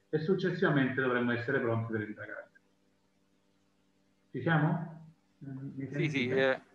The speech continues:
Speaker 2: grazie Assessore, non so se vuole aggiungere qualcosa l'ingegnere, se no poi, eh, passiamo un attimino al dibattito. Io stesso ho alcune domande da fare, quindi, mm, non so se l'ingegnere Puce c'ha
Speaker 1: Io vi ho
Speaker 2: qualcosa da
Speaker 1: dato,
Speaker 2: aggiungere.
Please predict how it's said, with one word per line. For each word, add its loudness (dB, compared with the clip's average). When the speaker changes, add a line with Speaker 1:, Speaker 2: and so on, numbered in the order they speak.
Speaker 2:
grazie 6
Assessore, 4
non 0
so 0
se 2
vuole 4
aggiungere 0
qualcosa 4
l'ingegnere, 4
se -6
no 2
poi, 4
eh, 0
passiamo 4
un 2
attimino 0
al 2
dibattito. 2
Io -2
stesso -4
ho 4
alcune -2
domande 2
da 4
fare, 4
quindi, -4
mm, -14
non -2
so 4
se 4
l'ingegnere 4
Puce -2
c'ha 0
Speaker 1:
Io 4
vi 4
ho 6
Speaker 2:
qualcosa 8
da 10
Speaker 1:
dato, 8
Speaker 2:
aggiungere. 4